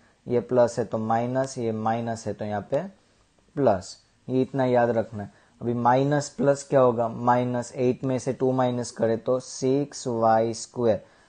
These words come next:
अभी दोनों में से बड़ा कौन है, एट बड़ा है, उसकी sign क्या है, माइनस, तो यहाँ पे आएगा minus। अभी प्लस माइनस माइनस, so फ़ाइव में से वन, अ, फ़ोर माइनस करे तो वन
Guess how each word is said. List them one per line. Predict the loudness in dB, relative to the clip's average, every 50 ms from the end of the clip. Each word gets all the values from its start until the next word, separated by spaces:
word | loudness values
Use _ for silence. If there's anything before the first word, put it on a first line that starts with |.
| _ -6
अभी | -4 0 2
दोनों | 4 4 6 6 4 2
में | 2 0
से | -2 -2 0
बड़ा | 4 6 8 8 6 6
कौन | 4 2 0 0 0 -2
है, | -2 -2 -4 -4 -6 -10 _ _ _ _ _ _ _ 0
एट | 2 2 2 2 2
बड़ा | 4 4 6 6 6
है, | 4 4
उसकी | 2 -2 -4 -6
sign | -4 -2 -2 0 0 0 0
क्या | 0 2
है, | 2
माइनस, | 2 2 2 2 2 0 -2 -4 -6 -6 -8
तो | -6
यहाँ | -4 -2 -2 -2 -2 0
पे | 0
आएगा | 0 0 0 0 -2 -2 -4 -6 -10 _ _ _ _ _ _ -10
minus। | -4 0 0 0 0 -2 -6 -8 -8 -10 -14 -20 _ _ _ _ _ _ _ _ _ _ _ _ _ _ _ _ _ _ _ _ _ _ -10
अभी | -8 -6 -6 -8 -8 -12 _ _ _ _ _ 4
प्लस | 6 6 6 6 4 0
माइनस | 0 0 2 2 2 2 0 0 -2 -2 -6 -12 -18 _ _ _ _ -20 -12 -4
माइनस, | 0 2 2 2 2 0 -4 -6 -8 -10 -12 -16 -20 _ _ -12
so | -12 -8
फ़ाइव | -2 0 2 2 2 2
में | 0 -2 -2
से | -2 0 0
वन, | 2 2 2 2 0 -2 -2
अ, | -4 -4 -4 -4 -2 -2
फ़ोर | -2 0 4 4 6 6 6
माइनस | 4 2 0 0 -2 -4 -6 -4
करे | -2 0 2 2 0 0
तो | 2 4 4 4 2 0 -8 -20 _ _ _ _ _ _
वन | -8 -2 2 2 4 4 2 0 -4